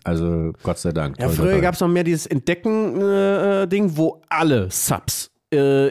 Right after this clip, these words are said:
Speaker 2: inklusive den Not Safe for Work Subs,
Speaker 1: Hm.
Speaker 2: dann mit drin waren. Das wurde irgendwann abgeschafft. Jetzt ist dieses, diese sozusagen diese Mainpage, die nicht auf dich personalisiert ist, sondern diese, so wie YouTube Trending, die hatte früher halt alles. Also von Porn über, äh, Tod, über, äh, <gasps> Politik,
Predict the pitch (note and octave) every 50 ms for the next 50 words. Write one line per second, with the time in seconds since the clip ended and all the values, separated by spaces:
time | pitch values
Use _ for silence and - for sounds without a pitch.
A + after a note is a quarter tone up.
0 | - G3 E3+ - - E3+ D3+ C#3+ D#3+ C#3+ C#3+ D3 D3 C#3+ C#3+ D3+ C#3+ - - -
1 | D#3+ D3 C#3 - - C3 A#2+ A#2+ A#2+ A2+ A2 - - - G#2+ F#2+ - - - -
2 | A2 A#2 A#2+ A#2+ A#2 G2 D#2+ B2 A#2 A#2+ - A2+ A2+ G#2+ - - - - A#2 B2
3 | A#2+ A2 A2+ G#2+ A2+ A2+ B2 C3+ C3+ C#3+ C3 B2 A#2+ A2+ G#2+ - - B2 - -
4 | G#2+ F#2+ - A2+ A2 A2+ G#2+ - A#2 A2+ A2+ - - - A#2+ A2+ A2 A2 A2+ A#2
5 | A2+ B2+ A2+ A2 A2 A2+ A2+ A#2+ C3+ C#3 C#3 - D#3+ D#3 C3+ - - C3 C#3+ -
6 | - - - - D#3+ - - E3+ D#3 C3+ D#3 D3+ C#3+ C#3 C#3 D3 C#3+ C#3+ C#3 C#3
7 | B2+ B2 A#2+ A#2+ A#2+ A#2 A#2 A#2 - - - - - - - - _ - C3+ B2
8 | B2 B2 A#2+ B2 C3+ - C#3 - - - - - - C#3 C3+ C#3 C#3+ C#3+ D3 D3
9 | - - - - - _ - - C3 C3+ B2 - - D#3 D3 C3 B2+ A#2 - -
10 | - B2 C3+ B2+ G#2 G2 - - A#2 A2 A#2 - - B2+ B2 A#2+ - - C#3+ D3
11 | D#3 D#3+ D#3 D#3 - D3+ C3+ C3 C3+ C3 C3 C3 B2 - - B2+ B2+ B2 - C#3+
12 | D3 D#3 E3 D#3+ - E3 D3 C3 C3 C3 C3 B2+ B2+ B2+ A#2+ - - A#2+ B2 A#2+
13 | A#2 D#3+ F#3+ F#3 C3 - - - - - D3 C#3 B2+ - E3 D3+